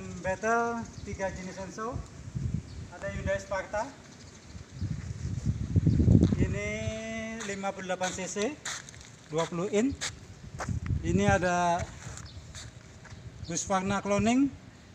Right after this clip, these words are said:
enam puluh lima C C, baknya dua puluh.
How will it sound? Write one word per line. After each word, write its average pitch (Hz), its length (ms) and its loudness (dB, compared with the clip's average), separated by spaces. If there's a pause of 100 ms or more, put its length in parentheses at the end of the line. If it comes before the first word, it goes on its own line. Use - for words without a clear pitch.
(680)
enam 185 200 0
puluh 185 240 -4
lima 185 120 0
C 196 160 -2
C, 214 280 2 (1080)
baknya 165 280 2
dua 175 240 0
puluh. 202 360 0